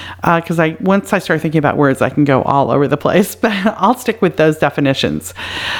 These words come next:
Um, I think qu-, quitting can be a willful act. It can be, uh,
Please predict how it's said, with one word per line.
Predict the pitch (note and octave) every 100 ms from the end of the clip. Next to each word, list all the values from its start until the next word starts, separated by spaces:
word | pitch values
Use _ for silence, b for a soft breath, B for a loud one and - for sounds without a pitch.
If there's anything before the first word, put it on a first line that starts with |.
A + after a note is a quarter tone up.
| B B -
Um, | G#3+ G#3+ G#3+ G#3+ G#3+ - - -
I | D#4+
think | D#4+ A#4+ A#4 - -
qu-, | - - -
quitting | - - C#4+ C#4 D#4+ F4+ F4 E4+ E4 C#4 D#3 - -
can | - A#3 A#3+
be | B3 A#3+
a | G#3
willful | E3+ F3+ A3+ C4+ A3
act. | A#3 C4 C4+ -
It | -
can | - G#3 G#3
be, | G#3 G3 F#3+ F#3 F3+ F3 -
uh, | E3+ E3+ E3+ E3